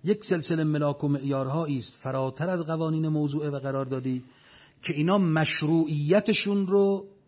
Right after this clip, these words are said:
از اونا نمیگیرن، بلکه اونا مشروعیتشون رو باید از اینا بگیرن. ببینید،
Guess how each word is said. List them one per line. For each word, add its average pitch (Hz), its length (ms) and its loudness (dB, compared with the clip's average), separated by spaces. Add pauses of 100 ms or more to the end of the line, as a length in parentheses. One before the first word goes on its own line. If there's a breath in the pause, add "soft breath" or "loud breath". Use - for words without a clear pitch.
(360)
از 143 160 -2
اونا 151 200 4
نمیگیرن، 123 480 2
بلکه 156 300 -2 (100)
اونا 165 280 4
مشروعیتشون 131 640 -4
رو 117 60 -4
باید 110 180 -4
از 101 100 -6
اینا 107 140 -6
بگیرن. 104 320 -8
ببینید، 170 360 -2